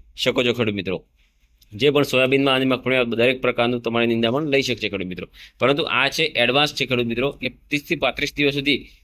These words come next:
તમારે નિંદામણ નહીં ઊંઘવા દે ખેડૂત મિત્રો. અને આ બોતેર, અ, ત્રણ દિવસની અંદર છંટકાવ કરી દેવો પડે પહેર્યા પછી. અને મારું માનવું એવું છે કે ત્રણ દિવસ નહીં, બે જ દિવસમાં છંટકાવ કરી દેવાનો, જેથી કરીને આપણને રિઝલ્ટ સારું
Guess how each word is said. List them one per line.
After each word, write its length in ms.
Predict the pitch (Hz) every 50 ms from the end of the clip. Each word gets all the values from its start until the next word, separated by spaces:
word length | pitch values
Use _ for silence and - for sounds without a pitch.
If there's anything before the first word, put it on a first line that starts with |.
| _ _
તમારે 280 | - 127 135 139 139 135
નિંદામણ 440 | 131 131 131 135 135 139 160 170 156
નહીં 240 | 135 135 143 156
ઊંઘવા 220 | 151 139 127 131 123
દે 120 | 123 120
ખેડૂત 240 | 117 123 117 117 110
મિત્રો. 340 | 110 107 - - 95 87 - _ _ _ _ _
અને 380 | 120 123 143 151 135 - - - _ _ _ _
આ 120 | - 110 123
બોતેર, 480 | 131 131 123 123 - - 147 143 143
અ, 160 | 139 135 131 127
ત્રણ 260 | 131 - 139 147 151
દિવસની 320 | 143 143 143 143 - 143
અંદર 160 | 131 131 143
છંટકાવ 340 | 139 - 135 123 117 139 131
કરી 200 | 127 131 131 135
દેવો 180 | 135 135 139 135
પડે 200 | 127 139 143 139
પહેર્યા 320 | 139 135 127 123 127 127
પછી. 500 | 123 127 120 - - 143 131 92 - - - _ _ _ _ _
અને 580 | 104 117 123 127 131 131 131 131 135 135 135 123
મારું 360 | 117 117 120 120 127 147 151
માનવું 260 | 143 143 143 147 143
એવું 140 | 143 143 143
છે 120 | 139 147
કે 120 | 143 147 143
ત્રણ 440 | 143 - - - - 135 143 151 151
દિવસ 280 | 147 147 151 143 147
નહીં, 120 | 156 151 135
બે 160 | 135 143 143
જ 60 | 143
દિવસમાં 320 | 143 147 143 135 143 143
છંટકાવ 260 | 135 131 123 127 135 123
કરી 200 | 131 131 135 135
દેવાનો, 200 | 135 139 139 135
જેથી 220 | 127 127 127 131
કરીને 240 | 127 131 127 127 123
આપણને 320 | 120 113 117 127 131 131
રિઝલ્ટ 320 | 123 123 117 127 131 147 139
સારું 380 | - 117 113 110 127 165 190